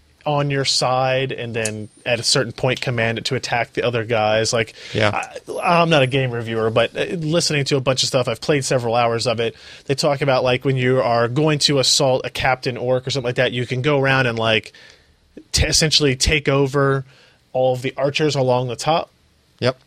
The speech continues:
Speaker 1: So that they're on your side, and then, like, right before you barge in to attack, you can signal them to start, you know, barraging the rest of the orcs with, with arrows and stuff. It's, it's, it's a really cool looking game, and visually it's also pretty impressive.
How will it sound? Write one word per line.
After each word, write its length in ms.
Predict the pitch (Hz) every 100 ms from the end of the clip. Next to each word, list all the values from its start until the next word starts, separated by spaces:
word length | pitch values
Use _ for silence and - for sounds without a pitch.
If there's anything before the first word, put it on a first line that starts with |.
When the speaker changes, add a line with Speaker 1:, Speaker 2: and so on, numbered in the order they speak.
| _ -
Speaker 1:
So 140 | - 156
that 80 | 139
they're 140 | 135
on 100 | 135
your 120 | 131
side, 400 | 127 156 147 165
and 100 | 135
then, 120 | 127 123
like, 260 | 113 113
right 200 | 127 131 135
before 280 | 131 143 131
you 160 | 123
barge 420 | 117 127 123 120
in 260 | 123 120 123
to 140 | 120
attack, 520 | 120 - 131 143 - - - _
you 100 | 127
can 140 | 127
signal 420 | 107 - 139 139
them 300 | 131 127 127
to 140 | 131 113
start, 400 | - 120 120 110 _ - _ _
you 80 | 110
know, 220 | 95 95 - _ 135
barraging 640 | 120 107 113 110 110 107
the 80 | 107
rest 220 | 113 -
of 60 |
the 100 | 110
orcs 380 | 107 107 104 -
with, 280 | 107 104 - - - - - - -
with 140 | 151
arrows 340 | 131 113 120 120
and 100 | 117
stuff. 200 | - 123
It's, 200 | 147 -
it's, 180 | 185 151
it's 180 | 202 -
a 60 |
really 160 | 254 233
cool 160 | -
looking 300 | 190 170 143
game, 280 | 127 139 135 135 - - -
and 200 | 135 127
visually 540 | 117 208 185 160 135
it's 120 | 131 156
also 260 | 151 -
pretty 200 | 127 117
impressive. 460 | 101 - - -